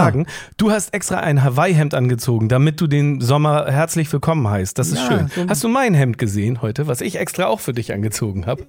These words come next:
Speaker 2: Ja, ich, ich
Speaker 1: Das
Speaker 2: freu-
Speaker 1: schönste Torwart-Trikot der zweiten Liga, würde ich sagen.
Speaker 2: Ja.
Speaker 1: Hier, mit, hier, mit, da, mit, Ge-, weiß ich
Speaker 2: Mit
Speaker 1: nicht, oder so mit
Speaker 2: Batik.
Speaker 1: Batik.
Speaker 2: Batik.
Speaker 1: Batik-Schultern.
Speaker 2: St. Pauli,
Speaker 1: Das ist der
Speaker 2: Batik.
Speaker 1: neue
Speaker 2: Also sagen wir, es ist ein St. Pauli-Trikot.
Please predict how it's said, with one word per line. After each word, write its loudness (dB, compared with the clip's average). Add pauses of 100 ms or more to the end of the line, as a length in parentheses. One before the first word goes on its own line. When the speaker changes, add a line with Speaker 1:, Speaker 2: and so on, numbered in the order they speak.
Speaker 2:
Ja, 4
ich, 0 (460)
ich -10
Speaker 1:
Das 2
Speaker 2:
freu- 4
Speaker 1:
schönste 0
Torwart-Trikot 0
der 0
zweiten -2
Liga, 0
würde -4
ich -4
sagen. -4 (160)
Speaker 2:
Ja. 4
Speaker 1:
Hier, 0 (260)
mit, -2
hier, 0
mit, 0 (180)
da, 0 (180)
mit, -2
Ge-, 0
weiß 0
ich 6
Speaker 2:
Mit 2
Speaker 1:
nicht, -4
oder 6
so 6
mit 2
Speaker 2:
Batik. 2
Speaker 1:
Batik. 0
Speaker 2:
Batik. -
Speaker 1:
Batik-Schultern. 2
Speaker 2:
St. 0
Pauli, 4
Speaker 1:
Das 6
ist 4
der 4
Speaker 2:
Batik. 6
Speaker 1:
neue 0
Speaker 2:
Also 4
sagen 4
wir, 4
es 2
ist 4
ein 4
St. -2
Pauli-Trikot. 2